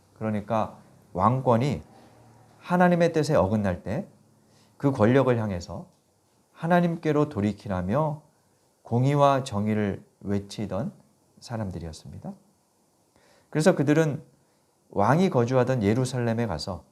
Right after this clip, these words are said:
하나님의 다스림을 거부하는 왕들에게 날선 비판을 가했습니다.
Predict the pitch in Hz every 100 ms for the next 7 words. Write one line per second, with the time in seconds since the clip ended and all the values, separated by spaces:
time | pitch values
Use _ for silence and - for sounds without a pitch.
0 | _ _ _ _ _ _ _ 160 160 151
1 | 139 95 95 120 117 113 98 95 104 104
2 | 87 90 87 85 85 170 247 - _ _
3 | _ _ - - 110 110 120 95 - 107
4 | 98 104 82 87 175 _ _ 85 87 -
5 | - -